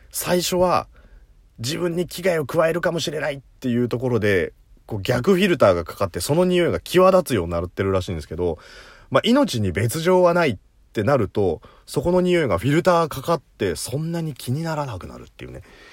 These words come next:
いやー、命に別状ありそうなクラスの人もいるぜっていうのもね、たまに感じたりとかするんですけど、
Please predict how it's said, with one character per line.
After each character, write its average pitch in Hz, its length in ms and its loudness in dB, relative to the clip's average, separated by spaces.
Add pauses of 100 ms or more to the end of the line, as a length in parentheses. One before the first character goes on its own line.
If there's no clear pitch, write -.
(340)
い 139 80 4
や 156 220 8
ー、 196 60 4
命 185 400 4
に 190 120 2
別 180 320 2
状 202 320 6
あ 185 120 0
り 214 140 2
そ 254 220 6
う 269 40 6
な 226 100 4
ク 262 160 2
ラ 240 100 6
ス - 100 -2
の 180 120 6
人 170 200 2
も 143 160 2
い 190 120 2
る 277 120 8
ぜ 302 240 6
っ - 20 -8
て - 240 4
い 165 120 6
う 170 120 6
の 147 100 6
も 104 120 4
ね、 180 160 6
た - 160 -2
ま 185 80 4
に 190 80 2
感 - 240 2
じ 233 100 0
た 196 100 10
り 120 60 4
と 151 80 6
か 104 80 6
す 143 140 -2
る 175 120 0
ん 185 40 -4
で 123 80 0
す 92 80 -4
け 95 100 0
ど、 95 200 4